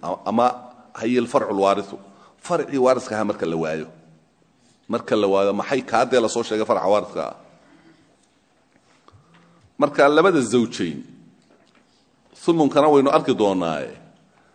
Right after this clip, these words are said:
كأنما للذكر مثل حظ الأنثيين. Qaabkoodii oo kale aad moodaa inay u wada dhaqmayaan. Oo zawjku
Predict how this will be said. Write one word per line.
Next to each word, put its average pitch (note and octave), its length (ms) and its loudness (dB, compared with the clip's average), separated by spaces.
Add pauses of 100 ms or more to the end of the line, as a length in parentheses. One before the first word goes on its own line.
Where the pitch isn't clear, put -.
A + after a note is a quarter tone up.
(420)
كأنما D#3 640 4
للذكر C#3+ 540 2
مثل C#3 240 -2
حظ A#2+ 200 -4
الأنثيين. B2 520 -4
Qaabkoodii C#3 500 2
oo C3 80 4
kale B2+ 200 2
aad A2+ 140 2
moodaa G#2+ 380 -2
inay B2+ 140 -4
u C3+ 160 -4
wada G#2 160 2
dhaqmayaan. F#2 520 -4 (2750)
Oo C3 140 4
zawjku B2 680 4